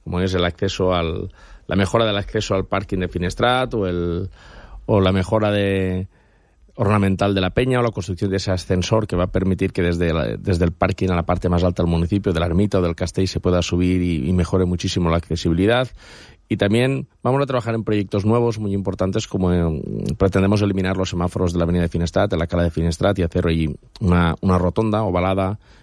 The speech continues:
y que permita mejorar la circulación, que solemos tener algún atasco en verano, o mejorar más plazas de aparcamiento,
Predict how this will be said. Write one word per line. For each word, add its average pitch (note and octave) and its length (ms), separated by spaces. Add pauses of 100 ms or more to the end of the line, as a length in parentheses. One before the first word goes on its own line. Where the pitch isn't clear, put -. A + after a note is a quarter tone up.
y G2+ 100
que G2 120
permita G2+ 440
mejorar G2+ 360
la G2 100
circulación, F#2+ 500
que - 80
solemos G2 640
tener F#2+ 180
algún F#2 240
atasco F#2 460
en F2+ 140
verano, B2 440 (360)
o - 100
mejorar G2 320
más G2 160
plazas F#2+ 320
de F#2+ 80
aparcamiento, A#2 800